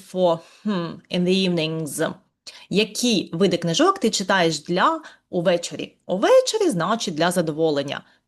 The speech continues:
For pleasure. Do you read crime stories? Ти читаєш історії про злочинність? Yes.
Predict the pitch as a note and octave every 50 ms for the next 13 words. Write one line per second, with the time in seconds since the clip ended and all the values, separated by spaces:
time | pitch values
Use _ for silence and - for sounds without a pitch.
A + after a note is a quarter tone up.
0 | _ _ _ - C4 B3+ B3+ - B3+ C4 C4 B3 B3+ B3+ A#3 F3+ - E3 D3+ D3
1 | C#3 - - - - - - _ _ _ _ _ _ _ _ _ _ _ _ G#3
2 | F#3 C4 C#4 C#4 C4+ C4 B3+ A#3+ B3 D4+ F4 G#4 G#4 - - - - - B3+ A#3+
3 | A#3 A3+ G#3+ - - - - - F#3+ F#3+ F3+ F3+ G#3 A#3 C4 C#4 B3+ B3 B3 C#4
4 | F4 F4+ F4 _ _ _ _ _ _ _ _ _ _ _ _ _ _ G3+ F3+ -
5 | F3 E3 A3+ C4+ F#4+ A4+ A#4+ - E4+ D4+ D#4 - D4 C#4+ C#4 C4+ B3 A#3 G#3+ G3+
6 | G#3 - G3+ G#3 F#3+ F3 G3 G#3 G3 - G3+ G#3 A3+ G#3+ G3 F3 D#3+ D3 - -
7 | - - - _ - - - _ _ _ - D3 C3 F3 B3 D4+ D4+ - C#3 -
8 | - - - - - -